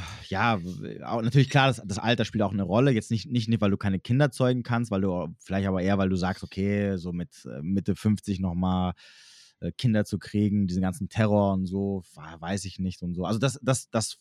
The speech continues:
natürlich, wenn es sich mal ergeben sollte, ähm, du f-, wahrscheinlich zuschlagen wirst, ist was anderes, wie wenn du sagst, okay, eigentlich sehe ich mich nicht mehr so wirklich als Vater, sondern eher,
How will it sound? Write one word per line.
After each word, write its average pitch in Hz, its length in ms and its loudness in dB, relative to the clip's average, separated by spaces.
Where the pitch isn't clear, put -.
natürlich, 107 460 -2
wenn 143 260 2
es 131 140 0
sich 110 140 -10
mal 104 180 0
ergeben 104 400 -2
sollte, 104 600 0
ähm, 87 360 -8
du - 60 -18
f-, - 300 -20
wahrscheinlich 107 520 0
zuschlagen 98 600 -2
wirst, 110 140 0
ist 92 100 -12
was 95 160 -6
anderes, 104 560 -4
wie 90 100 -6
wenn 92 140 -6
du 92 180 -6
sagst, 92 360 -6
okay, - 180 -8
eigentlich 98 320 -4
sehe 107 160 2
ich 98 100 -4
mich 95 160 -8
nicht 87 140 -14
mehr 87 100 -4
so 82 180 -6
wirklich 90 340 -6
als - 200 -10
Vater, 92 420 -6
sondern 82 380 -10
eher, 85 400 -8